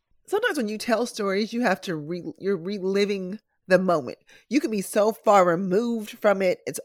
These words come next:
over. And for the most part, you're healed. But,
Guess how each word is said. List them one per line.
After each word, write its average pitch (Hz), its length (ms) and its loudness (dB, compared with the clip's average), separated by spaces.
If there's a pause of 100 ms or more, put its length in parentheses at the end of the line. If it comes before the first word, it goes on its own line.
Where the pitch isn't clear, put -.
over. 233 440 2 (1200)
And 214 480 0 (260)
for 415 100 0
the 466 80 -4
most 494 180 -4
part, 277 200 0
you're 220 100 0
healed. 170 460 0 (100)
But, 226 300 2